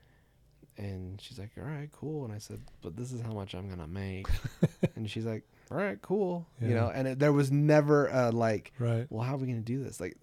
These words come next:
Speaker 1: eh, and that's how she's always been. It's always just been
Speaker 2: We're
Speaker 1: like,
Speaker 2: just, we're gonna, we'll
Speaker 1: "Cool,
Speaker 2: make,
Speaker 1: let's
Speaker 2: we'll
Speaker 1: do
Speaker 2: ma-,
Speaker 1: it."
Speaker 2: we'll make it work.
Speaker 1: <laughs> And there's
Speaker 2: Yeah.
Speaker 1: been several times
Speaker 2: It'll
Speaker 1: where I've
Speaker 2: work.
Speaker 1: gone to her and we're like,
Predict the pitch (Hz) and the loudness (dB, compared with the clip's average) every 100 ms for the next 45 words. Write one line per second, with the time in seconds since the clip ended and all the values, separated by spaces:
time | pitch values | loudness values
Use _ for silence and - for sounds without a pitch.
0 | - - 76 - _ _ _ - 117 110 | -16 -14 -14 -16 _ _ _ -10 -8 -8
1 | _ _ - - 117 - 117 110 110 113 | _ _ -20 -14 -12 -10 -10 -8 -6 -6
2 | 101 110 110 107 104 104 104 110 - - | -4 -4 -2 -2 -4 -2 0 -2 -4 -14
3 | - 113 113 127 120 294 131 135 127 247 | -4 0 0 4 6 8 6 6 10 10
4 | 156 131 131 131 135 156 151 170 185 131 | 8 8 8 8 8 8 8 10 10 12
5 | 196 165 175 170 190 202 - 165 185 135 | 10 10 4 4 6 6 8 8 8 6
6 | 135 135 127 151 175 147 131 135 135 131 | 6 6 6 6 6 6 4 4 4 4
7 | 135 | 2